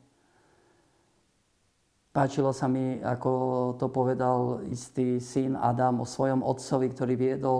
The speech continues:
e, v Amerike, aké modlitby, chvály, skladal piesne a keď ťažko ochorel a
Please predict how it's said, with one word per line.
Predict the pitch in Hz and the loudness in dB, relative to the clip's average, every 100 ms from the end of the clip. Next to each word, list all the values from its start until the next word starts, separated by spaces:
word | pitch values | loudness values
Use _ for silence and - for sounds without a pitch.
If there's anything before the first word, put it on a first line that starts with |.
| 127 | 0
e, | - - - _ 151 123 123 120 120 120 120 | -8 -20 -20 _ -4 -2 0 -2 -2 -2 -4
v | 120 127 - - | -6 -10 -8 0
Amerike, | 113 120 120 123 - 123 120 | 2 2 0 -2 -2 -2 -2
aké | 120 127 | -4 -2
modlitby, | 123 127 131 131 131 123 | 0 0 -2 -2 -2 0
chvály, | 127 127 131 127 123 120 117 | 2 4 2 2 0 -4 -8
skladal | - 123 123 123 123 | -4 0 0 0 0
piesne | 131 131 127 - | 0 -2 -4 -4
a | 123 113 123 - - - - - - - _ - | -2 -4 -8 -16 -20 -20 -20 -20 -20 -20 _ -2
keď | 131 147 | 0 0
ťažko | 143 175 | 0 2
ochorel | 135 135 151 151 151 147 | 2 2 2 4 4 2
a | 135 135 131 | 4 4 4